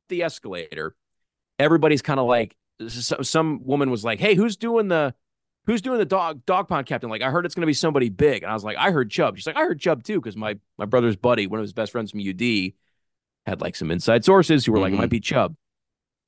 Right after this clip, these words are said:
Speaker 1: We're getting to our se-, when we're going up the escalator, we're getting off the escalator, walking to our section up in the five hundreds.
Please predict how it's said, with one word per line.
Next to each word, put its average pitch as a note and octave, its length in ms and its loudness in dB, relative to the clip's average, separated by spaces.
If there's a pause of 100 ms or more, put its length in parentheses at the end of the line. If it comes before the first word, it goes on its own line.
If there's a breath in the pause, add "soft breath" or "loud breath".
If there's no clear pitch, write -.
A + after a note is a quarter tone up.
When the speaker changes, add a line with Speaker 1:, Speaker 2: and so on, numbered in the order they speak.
(160)
Speaker 1:
We're D3+ 160 4
getting F3+ 220 2
to F3 120 6
our D#3+ 120 2
se-, - 180 -10
when D#3 260 -4
we're G3 100 0
going F3+ 260 -2
up D#3+ 120 -4
the C3+ 120 -6
escalator, A2+ 380 -6
we're A2 80 -6
getting D3 220 -2
off D#3 220 2
the F#3 140 -4
escalator, C#3 560 -2
walking B2+ 480 -2
to C#3 140 -6
our C3 100 -2
section A#2 340 -6
up G#2+ 100 -8
in - 40 -6
the G2+ 80 -6
five G2+ 240 0
hundreds. D#2+ 400 -6